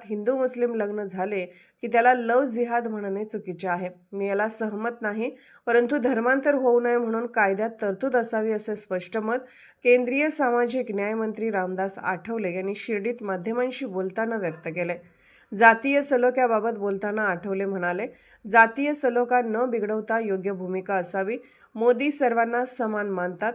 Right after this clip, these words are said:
त्यांनी सर्वांसाठी योजना आणल्या, त्याचा मुस्लिम समाजालाही फायदा होतो. मोदी सरकार अतिरेकी मुस्लिमांच्या, अतिरेकी मुस्लिमांच्या विरोधात आहे. मुस्लिम समाजाच्या विरोधात नाहीत. मुलाने हिंदू धर्म स्वीकारावा अशी ही तरतूद असावी. मी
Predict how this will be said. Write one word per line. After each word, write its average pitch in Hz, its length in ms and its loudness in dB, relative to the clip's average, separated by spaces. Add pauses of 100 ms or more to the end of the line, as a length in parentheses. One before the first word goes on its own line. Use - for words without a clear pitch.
(120)
त्यांनी 202 260 -4
सर्वांसाठी 226 680 -2
योजना 208 460 -2
आणल्या, 226 340 -2 (440)
त्याचा 254 400 4
मुस्लिम 262 460 -2
समाजालाही 214 720 0 (100)
फायदा 180 280 0
होतो. 175 480 -6
मोदी 185 280 -2
सरकार 208 420 -2
अतिरेकी 233 480 -2
मुस्लिमांच्या, 220 840 -2 (500)
अतिरेकी 277 480 0
मुस्लिमांच्या 220 760 -2
विरोधात 185 500 -2
आहे. 175 220 -2 (300)
मुस्लिम 190 400 -2
समाजाच्या 214 560 -2
विरोधात 196 420 0
नाहीत. 202 320 -2 (400)
मुलाने 233 360 6
हिंदू 262 320 2
धर्म 269 300 4
स्वीकारावा 226 600 2
अशी 208 240 -2
ही 214 140 -2
तरतूद 196 460 -2
असावी. 196 400 0 (360)
मी 254 460 0